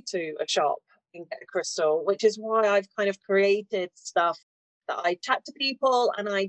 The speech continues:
give them the crystals that I think are best for them through my experience. But there is nothing better than going into your own shop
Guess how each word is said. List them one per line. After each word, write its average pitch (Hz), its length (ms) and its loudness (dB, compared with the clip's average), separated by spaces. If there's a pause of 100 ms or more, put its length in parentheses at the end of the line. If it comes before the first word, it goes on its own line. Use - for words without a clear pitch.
give 226 140 2
them 208 120 -4
the 196 80 0
crystals 208 360 -2
that - 160 -2
I 196 140 -12
think 190 200 -10
are 190 40 -10
best - 360 -8
for 165 100 0
them 151 400 -2 (200)
through 214 180 2
my 208 180 0
experience. 175 1000 -2 (280)
But 196 100 -8
there 214 160 2
is 220 160 0
nothing 233 440 -4
better 196 460 -4
than 160 140 -10
going 175 240 0
into 175 280 -6
your 175 180 2
own 220 220 2
shop 151 460 0